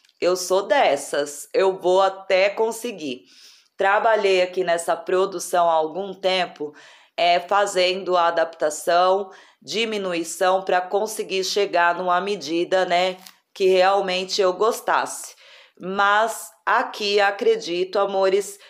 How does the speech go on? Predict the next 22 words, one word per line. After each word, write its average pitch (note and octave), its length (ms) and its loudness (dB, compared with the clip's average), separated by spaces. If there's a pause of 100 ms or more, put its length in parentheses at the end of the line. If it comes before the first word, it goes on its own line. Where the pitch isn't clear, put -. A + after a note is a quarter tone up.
(140)
que G#3 80 0
ainda F#3+ 800 0
não A3 380 0
é G3 140 2
a G3 100 2
medida F#3+ 640 -2
original G3+ 920 2
que - 80 -2
eu G3 60 0
trago F3 440 0
pra F3 180 -2
vocês, E3+ 580 -4
tá? E3 420 -2 (520)
Porque F3 380 0
como G#3+ 340 0
eu A3 60 2
tô A3 140 0
trabalhando F3+ 680 0
com F#3 240 0
atacado E3+ 880 -2 (520)
pra G3+ 220 2
revenda, F3+ 800 0